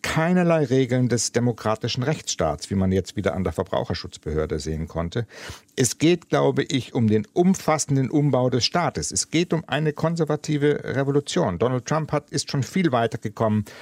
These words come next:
als wir das für möglich gehalten haben. Und das schafft er, indem er immer wieder, siehe Pocahontas vom Anfang unseres Gespräches, immer wieder über Regelverstöße von den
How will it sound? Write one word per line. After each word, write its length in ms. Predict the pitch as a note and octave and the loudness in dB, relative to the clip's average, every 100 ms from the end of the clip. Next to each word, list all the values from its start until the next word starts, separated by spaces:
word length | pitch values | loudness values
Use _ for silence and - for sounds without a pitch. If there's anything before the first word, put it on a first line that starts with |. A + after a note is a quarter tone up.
| - - | -10 -4
als 200 | A2 A#2 | -2 0
wir 80 | |
das 140 | G#2+ F#2+ | 0 2
für 120 | F#2+ | 2
möglich 360 | G2+ D#3 E3+ - | 2 2 -2 0
gehalten 460 | D3 C#3+ C#3+ B2+ | 0 0 0 0
haben. 280 | B2 B2 C3 | 0 0 0
Und 200 | A2 G#2 | -2 0
das 100 | F2+ | -2
schafft 500 | - G#3+ - - - | -2 -2 -4 -8 0
er, 280 | D3 D#3 D3+ - - | 2 2 -2 -10 -4
indem 380 | C3 A2+ C#3+ A#2+ | -2 2 4 4
er 160 | A2 - - | 2 0 2
immer 320 | E3+ F#3 C#3 | 4 4 4
wieder, 340 | D3 D#3+ D3+ | 4 4 4
siehe 280 | G2+ G#2 A2 | 4 4 4
Pocahontas 840 | - A2 G#2 G2+ C3 D#3 E3 D#3 | 4 0 0 0 0 2 0 0
vom 160 | - A#2+ | -2 0
Anfang 360 | A2 G#2 G#2+ | -2 -2 -2
unseres 320 | G#2+ F#2+ F2+ - | 0 -2 -4 -6
Gespräches, 640 | - - C3 D#3 C#3+ - - - - - | -8 -2 0 0 -2 -4 -10 -12 -12 -2
immer 320 | F#3 F#3 E3+ C#3 | 4 4 4 4
wieder 360 | C#3 C#3 B2+ - - - | 4 4 2 -2 -14 -2
über 260 | C3 G2+ F2+ | 2 4 4
Regelverstöße 1080 | G2+ F3+ G3+ F#3+ E3+ - F2+ F2 - B2 C3 - _ | 4 4 2 2 0 0 0 0 0 -2 -2 -10 _
von 220 | - A3 | 0 2
den 180 | G#3 | 2